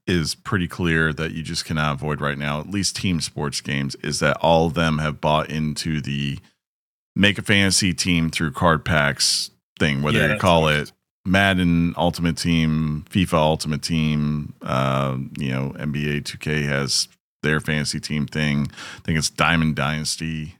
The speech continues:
Speaker 1: and M L B The Show. Uh, and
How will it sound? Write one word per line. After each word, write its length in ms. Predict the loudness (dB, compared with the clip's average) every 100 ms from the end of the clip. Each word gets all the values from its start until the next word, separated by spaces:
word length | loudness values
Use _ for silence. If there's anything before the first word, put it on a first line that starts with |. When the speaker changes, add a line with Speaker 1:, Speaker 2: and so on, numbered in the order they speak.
| -12
Speaker 1:
and 340 | -8 -6 -6
M 160 | -8 -8
L 80 | -8
B 140 | -8
The 100 | -10
Show. 440 | -8 -4 -4 -4 -8 _ _ _ _ _ _ _ _ -20 -20 _
Uh, 420 | 2 4 4 2 -2 -2
and 680 | 2 2 2 -2 -6 -8